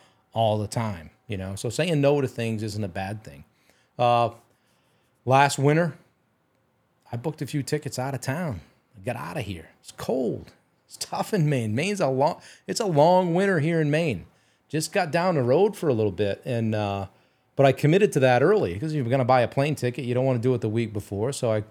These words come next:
that was me. I put my card down, bought a few tickets. It wasn't big money.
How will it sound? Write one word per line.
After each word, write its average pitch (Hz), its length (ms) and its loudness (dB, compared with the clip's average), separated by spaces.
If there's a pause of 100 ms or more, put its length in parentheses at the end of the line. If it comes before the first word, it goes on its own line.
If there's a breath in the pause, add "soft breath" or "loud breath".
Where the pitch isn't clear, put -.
(440 soft breath)
that 107 120 0
was 123 180 0
me. 160 140 0
I 104 100 -2
put 123 160 -4
my 127 100 0
card 139 360 0
down, 151 220 -2
bought 110 200 0
a 131 40 -2
few 143 180 -4
tickets. 151 500 -6
It 175 160 -6 (140)
wasn't 160 280 -4
big 107 220 -2
money. 139 300 -2